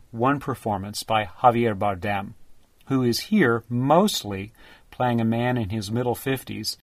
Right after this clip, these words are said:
The movie takes some of its narrative energy from the fact that Ramon lives in the household of his devoted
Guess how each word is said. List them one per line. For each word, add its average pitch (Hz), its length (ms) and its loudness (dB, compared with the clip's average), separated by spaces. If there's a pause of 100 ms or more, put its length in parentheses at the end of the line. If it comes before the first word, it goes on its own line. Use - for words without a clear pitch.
(200)
The 139 140 -6
movie 196 320 2
takes 143 340 -2
some 131 200 -2
of 120 120 -4
its 117 200 -8
narrative 113 340 -4
energy 98 380 -8
from 98 240 -12
the 95 80 -14
fact 101 480 -10
that 104 200 -8
Ramon 113 540 -6
lives 143 460 -4
in 120 80 -6
the 107 100 -6
household 131 640 -6
of 117 220 -8
his 98 200 -10
devoted 123 500 -6